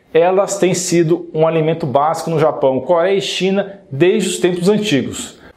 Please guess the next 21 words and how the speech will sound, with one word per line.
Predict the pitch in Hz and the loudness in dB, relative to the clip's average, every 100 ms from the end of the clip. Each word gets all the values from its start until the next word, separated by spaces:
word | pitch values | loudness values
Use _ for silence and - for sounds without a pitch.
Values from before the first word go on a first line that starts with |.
| _ | _
No | 156 269 | 2 4
Japão, | 233 156 - 196 185 143 | 2 2 0 2 0 0
as | 147 123 | 0 2
algas | 180 208 190 143 | 2 2 0 0
marinhas | 143 127 165 175 - | 0 0 -2 -2 -4
podem | - 170 180 180 | -2 0 2 0
representar | 165 165 165 139 135 175 156 | 0 0 0 0 0 -2 0
mais | 170 180 | -2 -2
de | 165 | -4
dez | 127 165 226 240 | -2 0 0 -2
por | - 185 | -4 -6
cento | - 165 165 | -2 -2 0
da | |
dieta | 190 180 170 180 - - | 2 4 2 2 -4 -2
e | 208 | 0
vinte | 175 147 311 330 | 2 2 0 0
e | 240 | 0
um | 226 | 0
tipos | - 214 208 170 | 0 -2 0 -2
diferentes | 185 185 156 185 185 | 0 0 2 0 -2
são | - 175 185 | 0 0 0